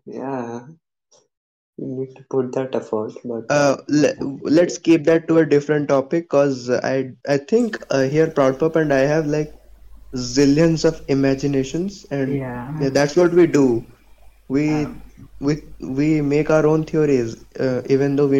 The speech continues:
Speaker 2: know they're, they're
Speaker 1: Oh.
Speaker 2: hundred percent invalid. We just
Speaker 3: No,
Speaker 2: make
Speaker 3: no, no,
Speaker 2: them
Speaker 3: no,
Speaker 2: 'cause
Speaker 3: no,
Speaker 2: it's
Speaker 3: no, no,
Speaker 2: fun।
Speaker 3: no। Uh, kids, kids,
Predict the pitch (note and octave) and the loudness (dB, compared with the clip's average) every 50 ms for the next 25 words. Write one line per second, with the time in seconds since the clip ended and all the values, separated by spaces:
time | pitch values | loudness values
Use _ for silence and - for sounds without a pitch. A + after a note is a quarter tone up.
0 | C#3 D3+ E3 E3 D#3+ D#3 C#3+ D#3+ C#3 - - - C3+ C3 C3+ C3+ C3 C3 C3+ A2 | 2 2 0 0 0 -2 -2 -2 -6 -10 -10 -12 -6 -2 0 0 0 0 -2 -2
1 | C3+ B2 B2+ D3+ - - D3 D3 - C3+ - - C3+ B2+ B2+ B2 A2+ A#2+ D3+ G#3 | -4 -4 -6 -8 -8 -6 -6 -6 -6 -8 -8 -8 -6 -4 -4 -2 -2 -2 -2 -4
2 | C#4 B3+ - C#3+ D3 - F#3+ G3 G#3+ A3+ B3 C4+ C4+ D4 D4 C#4+ C#4 C#4 B3+ A#3+ | -4 -6 -4 -2 2 2 2 2 2 2 2 0 2 2 2 2 2 2 2 2
3 | A#3+ A#3 A#3 A3+ A3 G#3+ - - - C#3+ - - - - - - - - C3 C#3+ | 2 2 2 0 0 0 -2 -2 -4 -6 -10 -14 -18 -20 -20 -20 -18 -12 -10 -8
4 | E3 - - G3 F3+ C#3+ - - - D3+ C#3 - - - | -8 -6 -4 -4 -4 -4 -6 -10 -8 -6 -6 -6 -8 -14